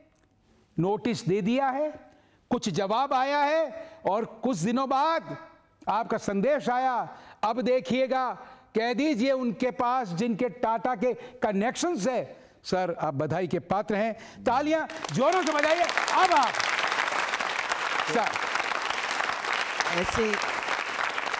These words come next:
Speaker 2: ऐसे बहुत से उदाहरण हैं। आप किसी से ये मत घबराएं कि बहुत बड़ी कंपनी है, दूर है, नेट पर है, हमें तो नाम नहीं पता।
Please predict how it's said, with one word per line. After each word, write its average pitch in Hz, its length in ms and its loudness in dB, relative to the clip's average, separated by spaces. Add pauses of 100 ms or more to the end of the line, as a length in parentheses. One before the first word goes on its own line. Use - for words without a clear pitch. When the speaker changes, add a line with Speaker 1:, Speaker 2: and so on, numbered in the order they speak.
(2250)
Speaker 2:
ऐसे 208 300 4
बहुत 196 320 6
से 240 220 2
उदाहरण 202 460 4
हैं। 175 320 0 (720)
आप 180 300 0
किसी 214 280 -8
से 226 140 -6
ये 202 220 0
मत 220 180 -2
घबराएं 190 480 -2
कि 202 140 -4
बहुत 165 340 -2
बड़ी 156 300 0
कंपनी 151 520 -2
है, 151 340 -2 (280)
दूर 185 440 0
है, 160 580 -2 (140)
नेट 165 440 -4
पर 156 140 0
है, 165 260 0
हमें 151 320 -4
तो 165 160 -2
नाम 165 320 0
नहीं 185 140 -2
पता। 147 640 -2